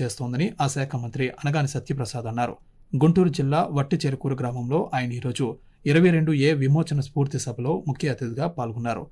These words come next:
ఈ సందర్భంగా మాట్లాడుతూ, కూటమి ప్రభుత్వ చొరవ, గ్రామ ప్రజల సంకల్పంతో వట్టిచెరుకూరు గ్రామంలో నూట ఇరవై ఏళ్ల భూ సమస్యకు పరిష్కారం లభించిందన్నారు.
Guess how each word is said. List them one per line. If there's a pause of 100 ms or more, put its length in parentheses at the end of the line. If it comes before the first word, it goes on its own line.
(300)
ఈ
సందర్భంగా
మాట్లాడుతూ, (340)
కూటమి
ప్రభుత్వ (100)
చొరవ,
గ్రామ
ప్రజల
సంకల్పంతో (300)
వట్టిచెరుకూరు
గ్రామంలో (100)
నూట
ఇరవై
ఏళ్ల
భూ
సమస్యకు (340)
పరిష్కారం
లభించిందన్నారు.